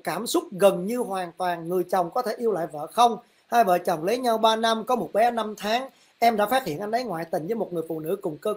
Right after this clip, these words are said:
quan", mở ngoặc, "đã qua một lần đò." Rồi, cũng văn chương đồ dữ quá ha. Cũng qua một lần đò rồi hả? Cũng, cũng văn chương hả? "Và có vẻ yêu thương cô ấy thật qua việc theo đuổi và đầu tư. Khi vợ phát hiện và hỏi chồng lựa chọn."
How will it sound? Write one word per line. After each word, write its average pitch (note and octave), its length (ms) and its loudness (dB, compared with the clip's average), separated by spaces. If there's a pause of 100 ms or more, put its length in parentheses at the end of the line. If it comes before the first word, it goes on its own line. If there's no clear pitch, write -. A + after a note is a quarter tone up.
quan", G3+ 320 2
mở F3 120 -2
ngoặc, G3 220 -2 (240)
"đã G3+ 140 -2
qua A3 240 2
một F3+ 180 -4
lần E3+ 200 -2
đò." D#3+ 340 2 (260)
Rồi, D3+ 220 -8
cũng D#3 140 -16
văn F3+ 200 -4
chương F#3 220 2
đồ D#3 60 -6
dữ D#3+ 220 -2
quá A#3+ 180 2
ha. G#3+ 200 0 (560)
Cũng G#3 200 -6
qua G3+ 180 0
một F3+ 60 -4
lần E3 200 -2
đò D#3+ 360 0
rồi D#3 100 -8
hả? G3+ 300 -4
Cũng, F#3+ 160 -14
cũng A3 300 -8
văn G3+ 160 -4
chương A3+ 240 6
hả? A3 300 4 (1600)
"Và G#3+ 180 6
có E4+ 200 8
vẻ A#3 200 6
yêu D4 200 2
thương D4 200 0
cô C#4 120 4
ấy E4+ 220 2
thật F#3 240 2
qua B3+ 140 4
việc E3+ 220 -2
theo A#3 160 2
đuổi G#3 200 4
và G3+ 120 4
đầu D#3+ 200 -2
tư. A#3 340 4
Khi A#3 140 -2
vợ E3 240 -4
phát C4 160 -6
hiện D#3+ 180 -4
và F3 120 0
hỏi E3 200 -4
chồng E3 240 -2
lựa E3 140 0
chọn." F3 300 0